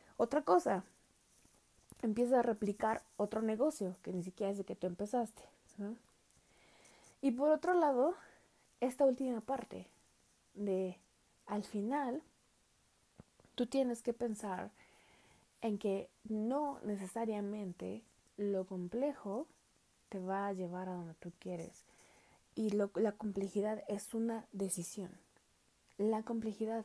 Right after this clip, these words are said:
es una decisión y la simplicidad también. Entonces,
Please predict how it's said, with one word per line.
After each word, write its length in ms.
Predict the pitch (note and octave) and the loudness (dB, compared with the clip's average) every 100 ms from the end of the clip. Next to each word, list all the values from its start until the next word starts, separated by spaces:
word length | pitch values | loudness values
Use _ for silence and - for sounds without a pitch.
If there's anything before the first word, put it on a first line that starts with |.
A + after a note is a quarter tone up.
| - | -6
es 240 | A3 G3+ A3+ | -8 -6 -4
una 260 | A#3 A#3 | -2 -2
decisión 460 | A3+ F#3 F#3 G#3 G#3 | -4 -4 -4 -4 -4
y 80 | G#3 | -4
la 160 | F#3+ F3+ | -6 -6
simplicidad 680 | F3+ F3 F3 E3+ D#3+ D#3+ - | -8 -8 -8 -6 -8 -8 -12
también. 400 | E3+ E3+ E3 - - - - - - - - | -14 -12 -12 -14 -18 -20 -20 -20 -20 -20 -6
Entonces, 580 | G3+ G#3+ G#3 G#3+ G3 | -4 0 -2 -2 -8